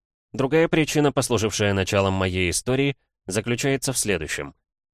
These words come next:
Изобретения прошлого положили начало более обширному спектру изменений в обществе, чем можно было ожидать. Обычно инновации начинаются с попытки решить конкретную проблему.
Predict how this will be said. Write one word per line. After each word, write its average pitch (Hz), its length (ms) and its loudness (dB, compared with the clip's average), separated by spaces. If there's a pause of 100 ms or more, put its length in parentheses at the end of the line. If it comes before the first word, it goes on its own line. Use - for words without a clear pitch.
Изобретения 147 640 2
прошлого 156 460 2
положили 135 400 2
начало 127 420 2
более 117 360 2
обширному 95 640 0
спектру 107 480 -2
изменений 95 480 0
в 92 80 -4
обществе, 123 460 -2
чем 104 180 0
можно 90 400 -2
было 80 260 -2
ожидать. 76 480 -8 (480)
Обычно 98 460 -2
инновации 95 540 0
начинаются 85 580 -2
с - 60 -8
попытки 95 420 -4
решить 82 400 -4
конкретную 87 580 -2
проблему. 90 500 -2